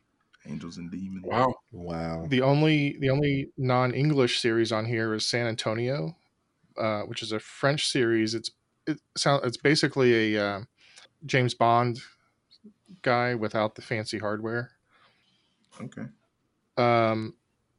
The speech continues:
Speaker 4: so, Andy, you kinda threw me on this one. The next one I have on the list is the Railway series, but this is the series of books that, uh, Thomas the Tank Engine is based on, and I looked it
Speaker 2: Oh,
Speaker 4: up,
Speaker 2: no,
Speaker 4: and that's, that's
Speaker 2: the
Speaker 4: a
Speaker 2: Railway
Speaker 4: different
Speaker 2: Children.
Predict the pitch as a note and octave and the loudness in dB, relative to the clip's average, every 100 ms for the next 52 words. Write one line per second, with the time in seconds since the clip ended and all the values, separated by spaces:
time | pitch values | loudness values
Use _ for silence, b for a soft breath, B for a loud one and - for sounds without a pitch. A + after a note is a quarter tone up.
0 | _ _ - - D#3+ C3 B2 - - _ | _ _ -10 0 4 6 4 -2 -20 _
1 | _ _ _ _ _ _ _ _ D#3 D3+ | _ _ _ _ _ _ _ _ 0 4
2 | D3+ C#3 F3+ F3+ E3+ E3+ E3+ C3+ B2 B2+ | 4 4 4 4 6 6 6 4 2 0
3 | - A2+ G#2+ - C#3 B2+ D#3 - D3+ C#3 | 0 -4 -4 -10 -4 0 2 4 4 4
4 | B2+ A#2+ A2+ A#2 A#2 - A2+ A#2+ A2 G#2+ | 4 4 2 0 0 0 -2 -2 -4 -2
5 | A2+ B2 C3 C#3 E3+ E3+ F#3 F#3 F3+ - | 0 2 0 -2 -2 0 -2 -4 -6 -8
6 | - _ _ _ _ _ _ _ _ _ | -12 _ _ _ _ _ _ _ _ _
7 | _ - B2+ A#2+ - _ D3 D3+ F3+ G3 | _ 2 4 4 -6 _ 2 4 4 2
8 | C#3+ C3+ - C#3 C3 C3 A#2+ B2 A#2 B2 | 0 -2 0 0 0 0 0 -2 -2 -2
9 | A#2+ - - A2 G#2+ - G#2 G#2 - A#2+ | 0 -2 0 0 0 0 0 -2 -2 -2
10 | A#2 A#2+ - B2 B2 G#2+ G#2 G2+ G2 - | -2 -8 -6 -6 -4 -4 -4 -8 -10 -6
11 | G#2 G#2 G#2+ G2+ G#2 D3+ b b - - | -6 -4 -6 -6 -8 -12 b b -12 -6
12 | G#2+ G#2+ B2+ B2 C3 B2+ A#2 A#2+ - - | -4 -2 -2 2 6 6 6 2 0 -8
13 | C3 A#2+ B2 - A2 A2+ B2 A#2 A#2 A2 | -2 0 0 -2 -4 -2 2 2 2 0
14 | G#2+ G#2+ G#2 - | -4 -6 -6 -8